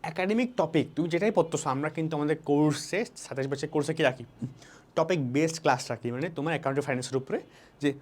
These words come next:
যে টপিকগুলো খুব কঠিন, যেগুলো এমনি আমাদের কী হয় কি, যে আমরা মনে হয় যে, "না, স্যার থাকলেই ভালো, ভালো হয়, কেউ আমাকে হাতে কলমে বুঝিয়ে দিলে মনে হয় ভালো হয়।" So,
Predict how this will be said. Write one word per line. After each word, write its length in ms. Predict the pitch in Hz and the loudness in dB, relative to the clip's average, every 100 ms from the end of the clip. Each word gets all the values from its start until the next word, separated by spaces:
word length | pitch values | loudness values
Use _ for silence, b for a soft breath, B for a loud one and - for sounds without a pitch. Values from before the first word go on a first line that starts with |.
| b b 143 | b b -4
যে 300 | 123 175 190 | -2 0 0
টপিকগুলো 380 | 151 160 156 165 | 0 -2 0 -2
খুব 180 | 185 - | -2 0
কঠিন, 360 | 151 147 151 110 - - - | 2 6 4 4 -6 -20 -8
যেগুলো 260 | 139 151 170 | 0 4 4
এমনি 200 | 160 165 | 4 4
আমাদের 320 | 147 151 156 | 2 2 0
কী 80 | 170 | 2
হয় 120 | 160 | 2
কি, 140 | 160 120 | 2 0
যে 100 | 127 | -2
আমরা 300 | 135 156 240 | 0 0 0
মনে 220 | 190 151 | 0 0
হয় 160 | 147 | 0
যে, 80 | 143 | 0
"না, 260 | 139 139 135 | 0 0 -2
স্যার 180 | 151 156 | -4 -8
থাকলেই 280 | 170 165 147 | -8 0 2
ভালো, 180 | 143 139 | 2 -2
ভালো 180 | 135 131 | -4 0
হয়, 160 | 127 113 B B - | 0 0 B B -6
কেউ 120 | 139 | -4
আমাকে 140 | 143 | -4
হাতে 260 | 151 160 165 | -4 -2 0
কলমে 220 | 165 156 | 2 2
বুঝিয়ে 220 | 139 165 | 4 4
দিলে 180 | 165 160 | 6 6
মনে 140 | 156 | 6
হয় 80 | 143 | 2
ভালো 180 | 147 135 | -2 -4
হয়।" 160 | 117 107 B B B | -4 -6 B B B
So, 120 | - | -2